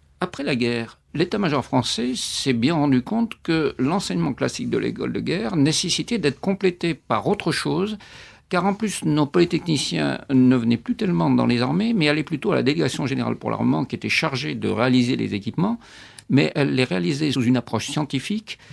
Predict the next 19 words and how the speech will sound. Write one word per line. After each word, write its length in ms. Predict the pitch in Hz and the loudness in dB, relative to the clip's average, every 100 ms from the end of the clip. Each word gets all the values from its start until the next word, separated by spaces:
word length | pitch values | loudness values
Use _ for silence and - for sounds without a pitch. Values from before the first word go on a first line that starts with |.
| - - | -20 -6
et 220 | 131 139 - | 0 0 0
il 120 | 160 | -4
fallait 260 | - 196 139 | -2 -2 0
des 100 | 131 | 2
militaires 680 | 135 131 127 117 107 - _ | 2 0 -2 -4 -4 -12 _
capables 320 | 220 - 190 | -8 -6 -4
de 80 | 131 | 0
les 100 | 120 | 0
comprendre 600 | - 123 - 175 233 233 - - _ _ _ | -2 -6 -6 -6 -4 -6 -8 -20 _ _ _
et 300 | 165 196 220 - | 0 0 -2 -6
de 240 | 123 120 | -2 2
leur 220 | 127 127 | 2 2
donner 500 | 117 151 202 196 196 | 0 2 2 2 2
le 460 | 151 120 117 110 113 | 0 0 -2 -2 -2
besoin 480 | 110 190 160 165 127 | 2 0 0 -2 -2
tactique, 500 | - 135 - 226 - | -2 -4 -6 -8 -2
le 120 | 117 | 0
besoin 320 | 123 135 190 | 0 0 -2
opérationnel 720 | 165 131 120 131 127 196 180 | -4 -2 -2 0 0 0 -2